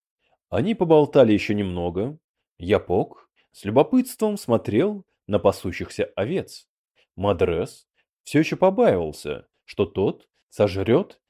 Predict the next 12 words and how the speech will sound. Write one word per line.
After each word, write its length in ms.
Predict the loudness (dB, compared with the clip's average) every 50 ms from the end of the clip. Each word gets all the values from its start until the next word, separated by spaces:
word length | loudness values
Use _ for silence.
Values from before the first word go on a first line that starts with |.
| _ _ _
если 360 | -6 -2 -2 -2 0 -2 -4
не 160 | -2 0 2 4
его 160 | 4 4 2
самого, 640 | 0 0 0 2 2 2 2 0 -2 -2 -4 -8 -12 _ _ _ _
то 120 | -4 -4 -2
часть 460 | -2 -2 0 0 -2 -2 -6 -14 -16 _
отары. 680 | -4 -4 -2 0 0 0 0 0 -2 -6 -8 -12 -16 _ _ _ _ _ _ _ _ _ _ _ _ _ _ _ _
Но 180 | -6 -4 -4 -2
просто 460 | 0 2 2 2 2 2 2 0 2
развернуться 600 | 2 2 4 4 4 4 4 4 0 0 -2 -6 -8
и 200 | -6 -4 -4 -2
уйти 560 | -2 -4 -6 -8 -10 -10 -8 -8 -10 -12